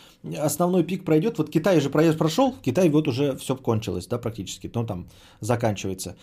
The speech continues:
Всего уложилось три месяца. Если мы предположим, что, например, где-нибудь в Европах щас начнет на спад идти, то можно сказать: «А, ну, у нас, значит, не коснулось просто. Тоже на спад пошло».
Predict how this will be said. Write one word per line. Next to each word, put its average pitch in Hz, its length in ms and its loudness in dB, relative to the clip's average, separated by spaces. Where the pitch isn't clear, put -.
Всего 175 320 4
уложилось 156 340 6
три 143 160 0
месяца. 113 320 -2
Если 160 240 2
мы 170 120 2
предположим, 156 500 0
что, - 160 -2
например, 143 340 -2
где-нибудь 131 220 -4
в 117 40 -4
Европах 139 460 2
щас 110 240 -4
начнет 123 420 0
на 120 80 0
спад 190 300 -2
идти, 151 360 -4
то 113 80 -2
можно 117 200 0
сказать: 107 280 -4
«А, 151 200 0
ну, 143 120 0
у 175 60 0
нас, 147 240 -2
значит, 113 320 -10
не 110 80 -2
коснулось 92 460 -8
просто. - 360 -14
Тоже 107 220 -2
на 95 120 -4
спад - 320 -12
пошло». - 360 -16